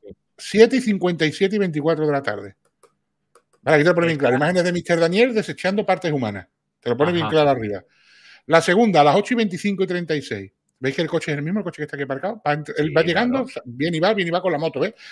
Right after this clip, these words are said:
Speaker 2: Aquí lo tienes con la moto, la moto aparcada, a las veintitrés, treinta y dos y once. Y aquí a las dos y cuarenta y ocho y cuarenta y dos, las cuatro veces que sale para tirar cuerpo.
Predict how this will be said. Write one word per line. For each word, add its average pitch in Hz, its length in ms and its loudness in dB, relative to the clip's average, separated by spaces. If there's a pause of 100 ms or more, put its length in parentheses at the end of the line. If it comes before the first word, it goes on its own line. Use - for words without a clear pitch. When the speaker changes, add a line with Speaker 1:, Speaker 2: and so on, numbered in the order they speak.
(120)
Speaker 2:
Aquí 143 160 2
lo 190 80 6
tienes 214 180 4
con 170 120 2
la 143 80 6
moto, 226 380 2
la 147 80 -4
moto 156 140 -2
aparcada, 240 400 0 (320)
a 147 120 2
las 156 100 8
veintitrés, 156 460 0
treinta 190 300 -2
y 156 60 0
dos 165 140 0
y 143 80 0
once. 113 380 -6 (1200)
Y 147 100 2
aquí 214 360 2
a 156 80 4
las 147 140 4
dos 185 120 2
y 240 40 -2
cuarenta 185 340 2
y 160 60 2
ocho 196 160 -6
y 196 40 -10
cuarenta 170 280 -2
y - 40 -2
dos, 143 120 0
las 117 120 -6
cuatro 175 320 -2
veces 226 220 -2
que - 60 -8
sale 202 240 -2
para 208 140 0
tirar 156 220 -2
cuerpo. - 360 -8